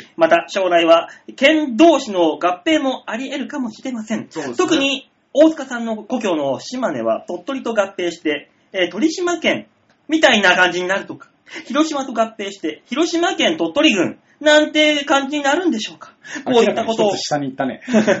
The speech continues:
Speaker 2: <laughs> 郡になったね。
Speaker 1: ねえ。こういったことを防ぐために少子化を何とかしなければなりませんが、一つ明暗があります。
Speaker 2: お、何ですか？
Speaker 1: えー、水道水に、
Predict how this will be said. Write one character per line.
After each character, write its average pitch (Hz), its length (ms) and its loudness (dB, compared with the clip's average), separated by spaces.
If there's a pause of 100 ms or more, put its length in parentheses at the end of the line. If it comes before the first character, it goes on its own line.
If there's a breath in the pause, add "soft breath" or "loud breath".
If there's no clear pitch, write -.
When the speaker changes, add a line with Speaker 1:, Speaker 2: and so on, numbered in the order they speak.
Speaker 2:
<laughs> - 420 -20
郡 269 220 0
に 135 100 -8
な - 120 -18
っ - 60 -20
た 101 120 -20
ね。 113 260 -4 (260)
Speaker 1:
ね 151 340 -2
え。 113 240 -8 (120)
こ 320 200 2
う 339 40 4
い 339 100 0
っ - 40 -20
た 311 160 -6
こ 285 120 -10
と 254 200 -4
を - 40 -2
防 262 220 -8
ぐ 233 100 -10
た 202 120 0
め 214 160 0
に 220 280 -2
少 254 300 -6
子 269 100 -10
化 247 120 -6
を 240 80 -6
何 254 200 -4
と 226 140 -10
か 170 260 -6
し 185 220 -16
な 202 260 -2 (220)
け 185 100 -6
れ 175 120 -2
ば 160 100 -2
な 156 100 -4
り 190 100 -8
ま 196 140 -4
せ 196 120 -6
ん 165 80 -4
が、 131 220 -4 (280)
一 - 180 -8
つ - 160 -8
明 220 240 -2
暗 240 140 -4
が 208 80 0
あ 190 60 -2
り 180 100 -6
ま 156 100 0
す。 - 80 -12
Speaker 2:
お、 294 320 0
何 226 200 4
で 214 80 0
す - 80 -12
か？ 104 160 -12 (140)
Speaker 1:
え 175 120 2
ー、 - 20 0
水 330 240 0
道 359 200 0
水 196 200 -4
に、 147 320 -2